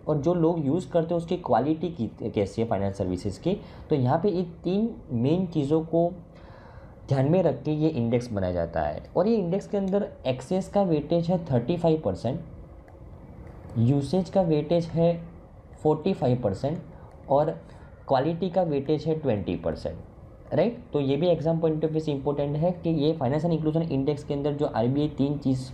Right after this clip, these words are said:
main category को ध्यान में रखती है, उसका particular weightage कितना कितना है इस index को prepare करने में, ओके? अगर मैं यहाँ पे फाइनेंशियल inclusion की बात करूँ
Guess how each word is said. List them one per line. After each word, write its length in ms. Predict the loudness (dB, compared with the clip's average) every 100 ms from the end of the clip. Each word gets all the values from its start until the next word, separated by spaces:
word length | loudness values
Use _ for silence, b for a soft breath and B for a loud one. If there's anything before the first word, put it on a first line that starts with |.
| 0
main 260 | 2 2
category 360 | 0 2 2 2
को 80 | 2
ध्यान 160 | 2
में 160 | 4 4
रखती 360 | 2 0 0 2
है, 180 | 0 -4 B B B -2
उसका 220 | 0 0
particular 460 | 0 0 -2 -2 0
weightage 440 | 0 2 2 0
कितना 320 | 0 -2 -2 -4
कितना 260 | -4 -2
है 100 | -2
इस 220 | 0 -2
index 360 | 0 0 0 0
को 120 | -4
prepare 320 | -2 0 0
करने 300 | 0 -2 -2 -6
में, 100 | -8 -14 -4
ओके? 260 | -2 0 -2 -4 -18 -20 -20 -20 -20 -20 -20 -20 -20 -18 -18 -18 -16 -16 -16 -14 -14 -14 -16 -16 -16 -16 -18 -18 -16 -14 -14 -14 -14 -14 -14 -14 -14 -14 -16 -16 -14 B B B
अगर 180 | 0 2
मैं 100 | 2
यहाँ 160 | 2 2
पे 120 | 0
फाइनेंशियल 580 | -2 -2 0 0 0 -2
inclusion 420 | 0 0 2 2
की 120 | 2
बात 280 | 2 2 2
करूँ 240 | 0 0